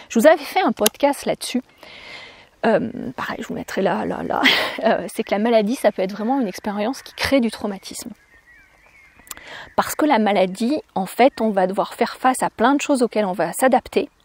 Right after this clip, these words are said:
en étant en totale limite de ressources. Et quand on manque de ressources, qu'on doit beaucoup s'adapter et qu'il y a une charge émotionnelle très intense, c'est,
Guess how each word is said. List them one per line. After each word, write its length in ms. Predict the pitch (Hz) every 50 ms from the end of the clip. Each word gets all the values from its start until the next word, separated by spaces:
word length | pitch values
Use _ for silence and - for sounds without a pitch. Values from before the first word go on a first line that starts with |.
| _ _ - - - - - - - _
en 180 | 240 240 233 240
étant 300 | 240 - - 294 294 285
en 160 | 240 - -
totale 440 | - - 247 233 - 254 247 254 226
limite 260 | 208 208 208 208 180
de 80 | 180 185
ressources. 580 | - - - - - - - - - - - - _ _
Et 380 | 214 220 226 208 214 220 214 - -
quand 240 | - 277 285 - -
on 100 | 247 233
manque 240 | 233 277 330 349 269
de 80 | 277
ressources, 540 | 262 - - - 247 - - - - - - - _
qu'on 140 | - 240 233
doit 160 | 220 226 214
beaucoup 300 | 202 220 285 - - 330
s'adapter 580 | - - 277 240 254 - - - - 247 240 - - - - - - - - - _
et 120 | 254 254
qu'il 260 | - - - - 262 269
y 40 |
a 140 | 262 262 254 -
une 120 | 247 240
charge 300 | 220 - - 294 285 277
émotionnelle 600 | 262 247 240 240 - - 254 233 208 214 220 202
très 280 | - - - 277 269 254
intense, 540 | 226 226 - - 196 226 262 - - - - - - - - - - - - - -
c'est, 480 | - - - - - 269 285 302 -